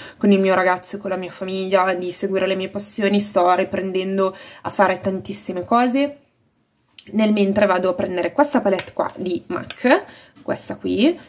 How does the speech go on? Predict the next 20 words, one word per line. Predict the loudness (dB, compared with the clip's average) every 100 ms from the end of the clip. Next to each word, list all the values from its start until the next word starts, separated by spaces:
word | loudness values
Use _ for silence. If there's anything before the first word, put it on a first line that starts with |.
| -20 -2
è | 0
una | 2 2 0
palette | 2 0 -2 -2 0 0 -2
fantastica, | -4 -4 -2 -4 -4 -2 0
io | 2 2
la | 2
utilizzo | 0 -2 -4 -4 0 2 0 -4 -20 _
per | -6 -2
lavoro | 0 2 4 6 4 0
sulle | -10 -8
spose | -10 -8 -4 -2 -2 -2 -8 -16 -16 -18 -20 _ _ _ -14
e | -6 0 2 4
nei | 4 2
backstage | 0 -2 -6 -2 -2 -2 -2 -4
che | 0
ho |
avuto | -2 -2 -4
l'occasione | -4 -2 0 0 -2
di | -4
fare. | 2 2 4 2 0